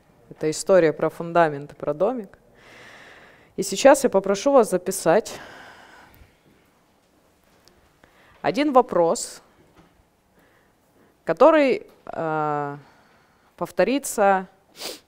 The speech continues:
дважды за весь период обучения. Сегодня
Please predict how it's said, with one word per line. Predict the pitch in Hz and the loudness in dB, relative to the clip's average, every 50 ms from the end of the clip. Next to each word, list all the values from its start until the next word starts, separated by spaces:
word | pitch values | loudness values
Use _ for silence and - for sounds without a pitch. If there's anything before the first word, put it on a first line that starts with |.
| _ _ _ _ - | _ _ _ _ -20
дважды | 156 160 165 185 180 151 131 - - 123 127 _ _ _ _ _ _ _ _ _ _ _ _ | -10 -2 2 4 4 4 2 -2 -12 -16 -18 _ _ _ _ _ _ _ _ _ _ _ _
за | - - 156 | -10 -6 -2
весь | 156 226 262 - | 0 0 -2 -2
период | - 185 165 185 202 202 - | -4 -6 -4 -4 -4 -4 -4
обучения. | 170 160 160 160 - - 151 120 117 117 110 131 _ _ - - _ - _ _ _ | -6 -6 -8 -12 -10 -10 -10 -10 -10 -12 -18 -20 _ _ -20 -20 _ -20 _ _ _
Сегодня | - - - 254 226 202 147 135 139 180 208 269 330 | -12 -8 -6 -4 -2 -2 -2 -2 -4 -4 -6 -6 -6